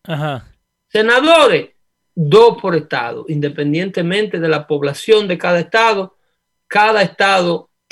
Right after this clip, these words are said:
Speaker 2: tiene que tener una representación de dos senadores en Washington. ¿Por qué? Porque tienen que representar el territorio y los intereses de los mismos.
Speaker 1: Sí.
Speaker 2: Tienen que representar. Tú tienes treinta millones de personas en Nueva York,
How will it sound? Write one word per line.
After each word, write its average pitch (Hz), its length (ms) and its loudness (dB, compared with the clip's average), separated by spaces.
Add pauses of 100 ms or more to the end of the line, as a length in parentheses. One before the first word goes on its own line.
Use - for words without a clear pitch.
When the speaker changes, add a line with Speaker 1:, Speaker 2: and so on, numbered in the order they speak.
(140)
Speaker 2:
tiene 208 480 0 (320)
que 170 140 -4
tener 175 440 -2
una 208 200 -2
representación 180 840 -4
de 170 100 0
dos 180 220 -4
senadores 175 460 0
en 151 100 -2
Washington. 143 500 -6
¿Por 175 160 -6
qué? 180 120 -2
Porque 147 260 -10
tienen 156 300 -4
que 160 100 -6
representar 151 800 -4
el 143 180 -8
territorio 147 840 -4
y 151 80 -4
los 143 160 -4
intereses 156 560 -4
de 165 80 -6
los 151 120 -6
mismos. 165 420 -4 (180)
Speaker 1:
Sí. 113 360 -14 (540)
Speaker 2:
Tienen 156 260 -2
que 156 100 -2
representar. 156 540 -2
Tú 190 140 -6
tienes 247 480 4 (240)
treinta 240 340 2
millones 247 360 4
de 247 80 6
personas 247 420 4
en 240 60 0
Nueva 247 240 4
York, 277 380 0